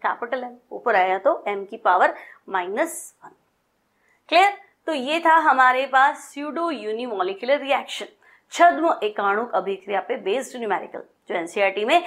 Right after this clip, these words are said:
as a solved example दिया हुआ है। तो यहाँ हमने complete किया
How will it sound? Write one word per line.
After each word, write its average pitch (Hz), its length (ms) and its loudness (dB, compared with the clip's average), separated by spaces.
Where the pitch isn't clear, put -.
as 208 140 -2
a 214 140 -8
solved 262 360 2
example 190 580 -4
दिया - 180 -10
हुआ - 100 -14
है। - 60 -20
तो 196 60 -10
यहाँ 202 280 -2
हमने 208 200 -2
complete 214 480 -6
किया 254 180 4